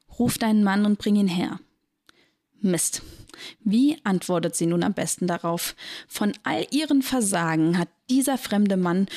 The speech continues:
nun das Schlimmste nach oben geholt. Sie schaut betreten auf den Boden. Naja, so eine halbgare Antwort einfach.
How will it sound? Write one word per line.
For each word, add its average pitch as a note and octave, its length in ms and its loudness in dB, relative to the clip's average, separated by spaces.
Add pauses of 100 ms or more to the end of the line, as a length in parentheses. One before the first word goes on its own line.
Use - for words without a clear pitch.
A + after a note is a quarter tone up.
(140)
nun G#3 160 4
das G3 220 0
Schlimmste G3+ 520 2
nach - 180 -2
oben - 240 -2
geholt. F#3 480 -4 (580)
Sie - 180 -2
schaut F#3+ 280 -2
betreten F#3+ 420 -4
auf F#3 140 -4
den F3+ 180 0
Boden. E3+ 380 0 (580)
Naja, G3 320 2 (120)
so A3 360 0
eine G3+ 360 2
halbgare G#3+ 500 -2
Antwort - 340 -2
einfach. D#3 460 -6